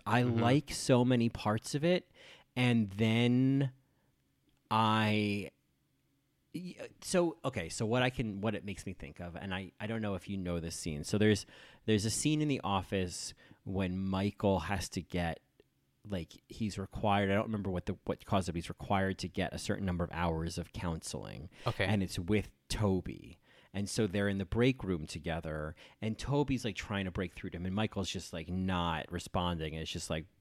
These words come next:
Speaker 1: you know, trolling the whole situation. And then eventually they're just kinda hanging out talking, and, like, casually, like, Michael starts to open up, and, like, Toby's like, "Oh, wow, that, that must have really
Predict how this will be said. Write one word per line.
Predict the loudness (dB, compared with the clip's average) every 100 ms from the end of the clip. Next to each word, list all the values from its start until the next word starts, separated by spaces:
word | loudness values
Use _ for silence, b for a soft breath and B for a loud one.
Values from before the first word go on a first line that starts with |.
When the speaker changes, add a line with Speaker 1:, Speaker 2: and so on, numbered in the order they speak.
| -6
Speaker 1:
you | -2
know, | -2 -4 -8
trolling | 0 4 4 2
the | -2
whole | -2 -4
situation. | -6 -4 -2 -2 -4 -8 -12 -16 B B B B
And | 0
then | 0
eventually | 4 6 6 6 6 6
they're | 4
just | 0 0
kinda | 2
hanging | 4 4 2
out | 0
talking, | 2 2 2 0 -2 -2
and, | -4
like, | -4 -6 -10 -20 b b _ _ _ -6
casually, | 0 4 4 2 -4 -6 -8
like, | -6 -8 -6
Michael | -6 -6
starts | -8 -8 -10
to | -10
open | -8 -6 -2
up, | 2 2 0 -2
and, | -4
like, | -4
Toby's | -6 -6 -4 -4
like, | -4 0
"Oh, | 2 4
wow, | 2 0
that, | 0 -4 -4
that | -6 -6 _
must | -8 -8 -8
have | -8
really | -6 -6 -8